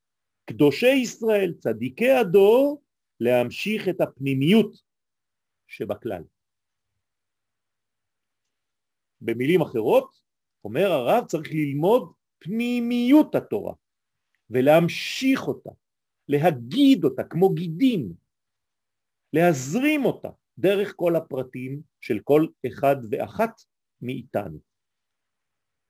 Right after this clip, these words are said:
זאת אומרת, שאם אני מדבר על סודות התורה, אני לא מדבר על מונחים של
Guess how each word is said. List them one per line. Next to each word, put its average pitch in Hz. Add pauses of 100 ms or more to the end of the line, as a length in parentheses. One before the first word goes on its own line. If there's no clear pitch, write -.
(180)
זאת 185
אומרת, 131 (920)
שאם 269
אני 147
מדבר 135
על 139
סודות 135
התורה, 143 (1200)
אני 160
לא 320
מדבר 160
על 135
מונחים 131 (1080)
של 139